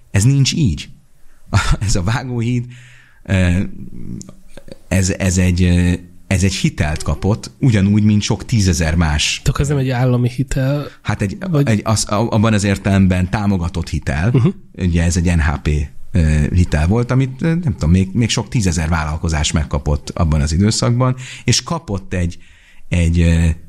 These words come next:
Speaker 1: tulajdonképpen egy kamatmentes támogatást, amit, amit vissza kell, vagy amire, ami felé fedezetet kellett adni, de alapvetően ez egy üzleti vállalkozás, és egy
Speaker 2: És
Speaker 1: olyan
Speaker 2: azt
Speaker 1: üzleti
Speaker 2: az emik,
Speaker 1: vállalkozás,
Speaker 2: mint
Speaker 1: itt el
Speaker 2: emik?
Speaker 1: szeretném hozzátenni,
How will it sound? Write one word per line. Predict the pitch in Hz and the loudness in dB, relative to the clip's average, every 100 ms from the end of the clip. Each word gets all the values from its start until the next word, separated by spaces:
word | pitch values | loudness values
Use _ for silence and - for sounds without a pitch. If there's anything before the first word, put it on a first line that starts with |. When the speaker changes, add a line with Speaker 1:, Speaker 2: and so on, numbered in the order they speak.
| - | -4
Speaker 1:
tulajdonképpen | - 110 95 92 95 92 92 | 0 0 0 -2 -2 -2 -2
egy | 85 | -2
kamatmentes | - 127 117 92 - 85 82 85 80 - - | 0 0 2 0 0 2 2 2 0 -2 -4
támogatást, | 104 95 90 82 - 92 - | -2 0 0 -2 0 0 2
amit, | 95 101 95 - | 2 2 0 0
amit | 104 101 | 2 2
vissza | 117 - 82 | 2 0 -2
kell, | - 87 90 - | -2 -2 -2 -4
vagy | 101 98 95 | 0 2 4
amire, | 95 98 | 4 2
ami | 92 107 107 113 113 | 2 2 2 2 0
felé | 98 98 95 | 0 -2 -2
fedezetet | 92 104 92 82 78 - | -2 -2 -2 -2 -4 -4
kellett | 73 78 73 | -2 -2 0
adni, | 85 110 123 127 - | 0 2 0 -2 -2
de | 104 | 2
alapvetően | 139 127 127 127 | 2 0 -4 -2
ez | 120 | 0
egy | 139 | 0
üzleti | 156 82 90 | 0 0 0
vállalkozás, | 98 120 82 78 80 78 78 | 0 0 -4 -6 -4 -2 -2
és | 104 - | 0 0
egy | 87 107 | 2 2
Speaker 2:
És | 139 | 2
Speaker 1:
olyan | - | 2
Speaker 2:
azt | - | 0
Speaker 1:
üzleti | 120 156 110 | -2 -6 -4
Speaker 2:
az | |
emik, | 170 165 165 | -4 -2 -2
Speaker 1:
vállalkozás, | - | -2
Speaker 2:
mint | 151 - | -2 -2
Speaker 1:
itt | |
el | |
Speaker 2:
emik? | 143 156 | -2 0
Speaker 1:
szeretném | 175 156 123 | -2 0 0
hozzátenni, | 117 113 107 123 | 0 -2 -2 -2